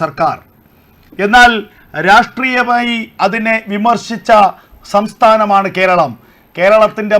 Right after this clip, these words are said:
മുഖ്യമന്ത്രി പിണറായി വിജയൻ പുതിയ ഒരു പ്രസ്താവനയുമായി രംഗത്ത് വന്നിരിക്കുന്നു. കേരളം ഇനിയും ആ നിയമത്തെ അംഗീകരിക്കില്ല.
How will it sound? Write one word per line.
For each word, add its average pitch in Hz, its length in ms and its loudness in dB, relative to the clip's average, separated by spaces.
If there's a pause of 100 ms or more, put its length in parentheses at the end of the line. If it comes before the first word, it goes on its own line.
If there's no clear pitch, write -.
മുഖ്യമന്ത്രി 208 520 -4 (100)
പിണറായി 208 480 2
വിജയൻ 190 260 -2 (300)
പുതിയ 196 240 -6 (100)
ഒരു 202 180 0
പ്രസ്താവനയുമായി 202 840 0
രംഗത്ത് 190 320 -6
വന്നിരിക്കുന്നു. 202 580 -4 (500)
കേരളം 202 580 2 (340)
ഇനിയും 208 460 -4 (360)
ആ - 80 4
നിയമത്തെ 202 500 -4 (100)
അംഗീകരിക്കില്ല. 175 600 -4